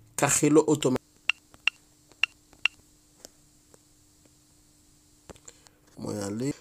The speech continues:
Lè m rive la, li mande m, li di m si m vle yo voye yon kòd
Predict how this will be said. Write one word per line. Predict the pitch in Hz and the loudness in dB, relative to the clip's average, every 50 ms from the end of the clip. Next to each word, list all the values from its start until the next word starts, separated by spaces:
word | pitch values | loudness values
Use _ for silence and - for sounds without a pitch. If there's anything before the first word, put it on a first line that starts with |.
| - _ - - | -14 _ -2 2
Lè | 135 151 165 | 4 4 4
m | 170 180 | 4 4
rive | 185 196 185 170 160 165 156 | 2 2 2 4 6 6 6
la, | 147 147 156 165 180 190 196 202 202 - - 135 | 6 4 2 2 2 0 0 -2 -6 -8 -8 -6
li | 131 151 156 156 | -4 0 0 0
mande | 151 156 160 160 156 143 135 139 175 196 | 2 2 2 2 0 0 4 6 6 6
m, | 202 208 214 202 180 - - - _ _ - - - | 6 4 -2 -8 -12 -16 -20 -20 _ _ -20 -14 -10
li | 156 185 202 | -6 -6 -4
di | 185 214 220 202 | -2 0 0 0
m | 180 | 2
si | - - - - 254 262 | 2 4 4 4 4 2
m | 233 202 170 | 0 0 -2
vle | 147 160 180 202 190 | -2 0 2 4 6
yo | 180 175 175 165 156 | 8 8 8 6 6
voye | 160 170 170 165 156 147 | 6 4 6 6 6 4
yon | 143 143 139 139 - - - | 4 2 0 -2 -6 -10 -4
kòd | - 185 170 156 135 113 107 | 0 2 4 4 2 0 -4